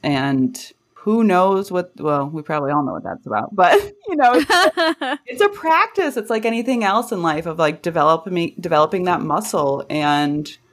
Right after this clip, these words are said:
Speaker 1: yeah, I love that, really just showing up. You said it so beautifully. Yeah. And it's encouraging yourself to take, give yourself permission too. Yeah. That it's okay to,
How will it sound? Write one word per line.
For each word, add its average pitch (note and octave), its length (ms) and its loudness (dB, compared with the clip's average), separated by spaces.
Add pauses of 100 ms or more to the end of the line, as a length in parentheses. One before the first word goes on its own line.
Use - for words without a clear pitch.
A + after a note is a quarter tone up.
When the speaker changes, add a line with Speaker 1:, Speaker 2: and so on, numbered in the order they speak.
(160)
Speaker 1:
yeah, E3 260 -2
I C3+ 140 2
love C#3 300 0
that, D3+ 200 0
really C#3+ 240 0
just C#3+ 220 -4
showing C#3 420 0
up. B2 460 0
You D#3 120 -2
said D3 220 -4
it - 80 -6
so C#3+ 180 -4
beautifully. C3 560 -4
Yeah. C3 340 0 (260)
And D3+ 120 0
it's - 540 -2 (100)
encouraging D3+ 640 0
yourself C#3 440 0
to D#3 60 -10
take, C#3 460 -4
give D#3+ 220 2
yourself F#3+ 300 2
permission G#3 400 2
too. G3 380 0
Yeah. F3 320 -2
That D3 200 -2
it's - 160 -6
okay G#3+ 400 2
to, C3+ 400 -2